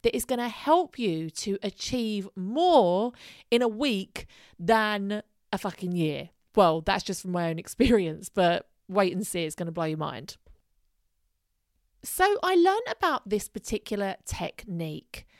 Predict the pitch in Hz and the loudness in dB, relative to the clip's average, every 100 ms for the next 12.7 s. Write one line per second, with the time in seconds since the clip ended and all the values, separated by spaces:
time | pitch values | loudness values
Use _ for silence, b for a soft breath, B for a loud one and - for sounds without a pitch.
0 | b b b b 233 247 208 294 247 196 | b b b b 0 4 2 2 2 0
1 | - 160 160 - 170 214 _ _ _ - | -2 -8 -6 -8 -12 -20 _ _ _ -2
2 | 240 247 254 247 269 381 480 480 359 302 | -2 -2 -4 -2 0 0 0 0 0 0
3 | 262 240 214 - 185 165 151 151 175 226 | 0 0 -2 -8 -4 -4 -2 -6 -6 -6
4 | 208 311 311 381 - 311 254 233 208 196 | -4 -4 0 -2 0 -4 -4 -6 -4 -4
5 | 196 - 202 196 240 247 269 311 302 294 | -4 -6 -8 -8 -10 -14 -6 -2 -2 -2
6 | 285 285 - 185 226 233 220 202 202 - | -4 -4 -8 -6 -4 -4 -4 -4 -4 -4
7 | 190 185 202 - - 170 165 170 175 185 | -6 -2 -4 -4 -8 -8 -8 -10 -4 -4
8 | - 185 185 180 180 180 B B B - | -4 -6 -4 -4 -4 -6 B B B -14
9 | 180 190 262 427 453 302 208 190 180 170 | -12 2 4 6 6 6 4 2 2 2
10 | 170 170 214 175 220 165 - 220 - - | 0 0 4 4 6 2 2 -4 -6 -14
11 | - _ - - - B 640 B 415 285 | -20 _ -20 -20 -6 B 2 B 2 0
12 | 240 202 185 - 233 226 220 | 4 6 6 4 0 0 -4